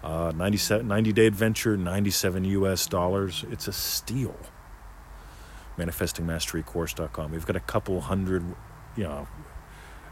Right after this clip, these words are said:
uh, success stories on the website. We've got heaps more. We send them out once in a while in emails. I'm tired of building web pages. Manifesting mastery course dot com. And thanks for listening to the podcast, and thanks for sharing what we do.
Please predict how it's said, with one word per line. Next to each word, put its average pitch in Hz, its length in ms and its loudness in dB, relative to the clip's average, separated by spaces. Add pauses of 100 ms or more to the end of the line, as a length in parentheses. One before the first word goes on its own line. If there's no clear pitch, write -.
(160)
uh, 73 420 -6
success - 500 2
stories 92 360 2
on 90 140 2
the 90 80 0
website. 92 540 2
We've 80 140 -6
got 85 160 -2
heaps 90 380 -4
more. 85 220 0
We 85 100 -2
send 73 220 -6
them 76 100 -6
out 73 200 -8
once 82 240 -6
in 82 80 -4
a - 20 -4
while 76 220 -8
in 73 60 -8
emails. 73 640 -8 (300)
I'm - 100 -12
tired 73 260 -8
of 69 80 -10
building 73 260 -10
web 76 160 -10
pages. 85 460 -4 (1700)
Manifesting 90 540 0
mastery 85 360 0
course - 320 2
dot 95 200 2
com. 104 380 2
And 110 580 2 (920)
thanks 131 180 0
for - 80 -2
listening 110 260 0
to 101 60 4
the 92 80 -2
podcast, 98 640 0
and 107 80 0
thanks 185 200 0
for 123 120 2
sharing 90 440 2
what 85 200 -2
we 82 100 -4
do. 82 320 -4